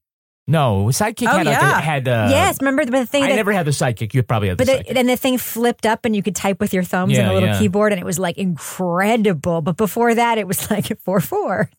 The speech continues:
Speaker 3: two two two. It was incredible.
Speaker 2: Yeah. Oh my God. It was crazy. But yeah, so I, I'm having fun, like, you know, doing my thing again. Can't really say much about it, obviously, but, um, it's good to be back out there.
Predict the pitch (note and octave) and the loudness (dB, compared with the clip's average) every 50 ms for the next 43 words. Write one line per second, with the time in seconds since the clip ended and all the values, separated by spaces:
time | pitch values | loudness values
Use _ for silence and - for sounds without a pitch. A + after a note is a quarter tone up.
0 | _ - - F#3+ - - C4+ - - - F4+ - - A3 - F#3+ F3+ F3 F#3+ F#3+ | _ -6 -4 -4 -2 -2 -4 -4 -4 -4 -4 -2 -2 -4 -4 -4 -8 -8 -6 -4
1 | G3+ G3+ F#3+ G3 C#4 B3 E4 F4+ F4+ F4 C#4+ F#3+ - - _ - C#4+ D#4+ F#4+ G4 | -4 -6 -6 -6 -4 -2 0 2 2 2 2 0 -2 -4 _ 0 2 2 2 2
2 | A#3 G3+ F3 E3 E3 D#3+ A3+ A3+ B3 A#3 G#3 E3+ E3 - A#3+ B3+ - C4+ A#3+ - | 2 2 0 0 0 0 0 2 4 4 4 2 0 0 -2 0 0 0 0 0
3 | - - G3+ F#3+ G#3 G3+ D#3 D#3+ D#3+ G#3 G3 - A3+ A#3 G#3+ G#3 G3 - - E4+ | -2 0 2 2 2 2 0 0 0 0 0 0 2 0 2 2 0 0 0 2
4 | B3 - B3+ B3 - - C4 C4 C#4 E4+ E4 F#4+ G#4+ G4 - - - A3 G#3+ G#3+ | 2 2 2 2 0 0 -2 -2 0 -2 -2 -2 -2 -6 -2 0 0 0 2 0
5 | G#3+ - - - F#3+ G3 - - C4 C#4+ G#3+ E3 D#3 E3 G#3 - _ _ _ _ | -2 -4 -2 -2 -2 -2 -2 -4 -4 -2 0 2 2 0 0 -4 _ _ _ _
6 | _ _ _ _ _ _ _ A#3+ B3 A#3+ A#3+ B3+ B3+ - - B3+ G#3+ G3+ G3+ F#3+ | _ _ _ _ _ _ _ 0 2 2 2 2 0 -2 0 0 0 0 0 0
7 | - F3+ E3+ E3 E3+ G3 C4 - _ _ - - C#4+ A3+ G3+ B3 A#3+ C4 - - | 0 0 0 0 0 -2 -4 -6 _ _ -4 -2 -2 0 2 2 2 2 2 0
8 | B3 A#3+ B3 B3 - - - G#3+ G3+ G#3 G#3+ G#3+ G#3 G#3 G3 G#3+ G#3 - - A3+ | 0 0 0 -2 -2 -2 0 2 2 2 2 2 2 2 2 0 -4 -4 -4 -2
9 | G#3 G#3 G3+ G3+ F#3+ F#3+ - - - F#3 F3 F3+ - - G#3 - - A#3+ G#3+ G3 | -2 -2 0 0 -2 -2 -2 -2 0 0 0 0 -2 -4 -6 -4 -4 -4 -4 -2
10 | G3 F#3+ G3+ F3+ F3+ F3 F3+ - E3+ D#3+ D#3 - D3+ D3+ D#3+ D#3+ - | -2 -2 -2 0 0 -2 0 0 -2 -2 -2 -2 -4 -4 -4 -6 -8